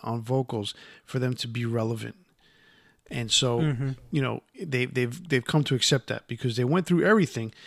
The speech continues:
Speaker 1: They brought John, Joey back, then they said, then they brought John back, and then John's, you know, he left and they,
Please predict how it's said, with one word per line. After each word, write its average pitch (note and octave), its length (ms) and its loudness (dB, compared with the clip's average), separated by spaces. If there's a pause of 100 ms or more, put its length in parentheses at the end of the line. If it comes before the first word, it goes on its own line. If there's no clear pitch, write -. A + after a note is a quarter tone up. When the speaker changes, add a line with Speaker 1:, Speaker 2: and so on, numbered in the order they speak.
(200)
Speaker 1:
They A#2 100 -8
brought B2+ 320 0
John, F3+ 400 0 (100)
Joey D3 260 4
back, A2+ 440 -2 (320)
then - 80 -8
they B2 80 -2
said, A2+ 240 -6
then A#2 100 -4
they B2 60 -2
brought C#3+ 240 0
John C3 300 2
back, G#2 480 -6 (600)
and A2+ 220 -6
then A#2+ 320 -4 (300)
John's, C3 440 -2
you D#3 180 -8
know, A#2 280 -6
he E3+ 180 -2
left A#2+ 300 0
and A#2 100 -4
they, A#2+ 60 -2